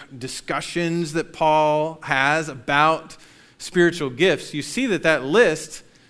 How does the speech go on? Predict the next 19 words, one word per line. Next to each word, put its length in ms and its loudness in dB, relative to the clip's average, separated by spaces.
is 280 -6
all 200 2
about 280 0
using 440 -4
those 440 -8
to 100 -8
serve 380 -6
other 220 -8
people. 540 -14
What 260 -6
good 140 -2
is 140 -6
the 60 -6
gift 240 -6
of 120 -8
mercy 540 -4
by 160 2
yourself? 880 -6
<laughs> 40 -20